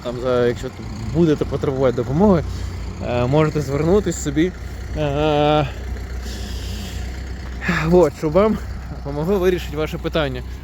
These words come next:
гарантійне. Тобто не те, що там купили, все. Також ми, у нас фіксована, е, повністю ціна в гривні, в незалежності від курсу валюти. То д-, дуже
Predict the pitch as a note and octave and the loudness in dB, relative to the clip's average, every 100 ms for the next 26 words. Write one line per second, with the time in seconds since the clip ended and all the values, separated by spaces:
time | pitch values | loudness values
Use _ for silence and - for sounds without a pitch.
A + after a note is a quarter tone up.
0 | - D3+ E3 C3+ A#2+ G#2+ G#2 G#2 G#2 F#2 | -2 0 0 0 -4 -2 -2 -2 -4 -4
1 | F#2+ - E3 F3 - G#2+ - - C4+ A3+ | -2 -2 -2 -6 -6 -6 -4 0 4 4
2 | E3 C3 G2 - - F#3+ F3+ D3+ E3+ F#3 | 2 -2 -4 -8 0 0 0 0 2 2
3 | - - - - D3 D#3+ - - G#3 F#3 | 0 -10 -10 -4 -2 0 -2 2 4 4
4 | C#3 A2 F#2 B2 A#2+ D#3+ E3+ C#3+ B2+ G2+ | 0 -4 -4 -2 -2 0 0 -2 -4 -2
5 | E3+ C#3 B2+ G#3 G3+ C3+ B2 D3+ F#3+ D3 | 0 0 2 2 2 0 0 2 2 4
6 | D#3+ C#3 C3+ B2+ C#3 F3 - D3+ C#3+ - | 2 2 -2 -2 2 2 2 -2 -2 -4
7 | A#2 - - - - E3 D3 A2 A#2+ - | -8 -10 -12 -12 4 4 4 -2 -8 -10
8 | - - D#3 D3+ C#3 D3+ D3 D3 | -10 0 2 2 2 0 2 -2